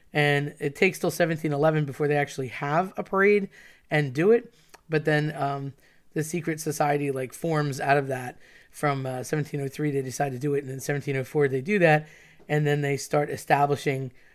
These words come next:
New Orleans itself in seventeen eighteen. So that's sort of the really, really backstory, um, as far as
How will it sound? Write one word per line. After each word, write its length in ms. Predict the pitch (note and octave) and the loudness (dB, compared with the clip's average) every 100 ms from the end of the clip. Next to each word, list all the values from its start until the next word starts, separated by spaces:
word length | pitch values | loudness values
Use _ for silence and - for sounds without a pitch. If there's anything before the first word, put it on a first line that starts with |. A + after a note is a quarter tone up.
| _ | _
New 160 | D#3+ D3+ | 0 2
Orleans 320 | D#3 D3+ C#3 | 4 2 0
itself 560 | B2+ - E3+ C#3 A#2+ C3+ | -4 0 2 2 -4 -8
in 140 | C3+ | -6
seventeen 400 | - C#3+ B2+ C#3 | -2 -2 -2 -2
eighteen. 320 | C#3+ C#3 B2 | -2 -2 -8
So 100 | A2 | -6
that's 160 | E3+ E3+ | -6 -4
sort 140 | A#3 | -2
of 80 | D#3+ | 0
the 100 | C#3+ | -2
really, 340 | D3 D#3+ F3 | -4 0 2
really 220 | D#3 D#3 C#3+ | 4 2 2
backstory, 680 | C3+ C3+ - C#3 C3+ C3+ - - - - - | 0 -2 -2 -2 0 -2 -6 -16 -20 -18 -4
um, 440 | D3+ C#3+ C3+ C#3 D#3 | 0 0 0 -4 -6
as 140 | C#3+ | -4
far 220 | F3 D3+ | 0 2
as 240 | C#3 - | 2 -4